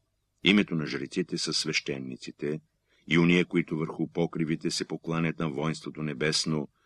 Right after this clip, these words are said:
и уния от покланящите се, които се кълнат в Господа и се кълнат в царя си, и уния, които отстъпиха от Господа, не търсиха Господа и не го подирват." Замълчи пред лицето на Господа Бога,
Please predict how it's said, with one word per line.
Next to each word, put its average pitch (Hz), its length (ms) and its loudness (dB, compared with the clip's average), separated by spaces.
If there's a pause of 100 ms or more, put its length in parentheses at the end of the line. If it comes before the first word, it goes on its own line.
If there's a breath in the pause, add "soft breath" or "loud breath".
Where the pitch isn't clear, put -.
(220 soft breath)
и 78 100 2
уния 92 240 8
от 90 120 4
покланящите 82 680 0
се, 87 260 4 (220 soft breath)
които 82 260 4
се - 140 2
кълнат 87 380 4
в 76 60 -6
Господа 104 480 4
и 78 60 0
се - 140 -2
кълнат 69 280 -6
в - 140 -18
царя 85 320 2
си, 82 280 0 (580)
и 90 100 4
уния, 147 240 8
които 135 260 2
отстъпиха - 500 -2
от 69 120 -4
Господа, 76 600 0 (360 soft breath)
не 78 140 2
търсиха 104 520 2
Господа 71 640 0 (220)
и 85 80 8
не 82 140 6
го 92 140 4
подирват." 69 580 0 (1120)
Замълчи 78 760 2
пред 64 200 -10
лицето 69 320 -6
на 65 120 -8
Господа 67 440 -8
Бога, 64 400 -6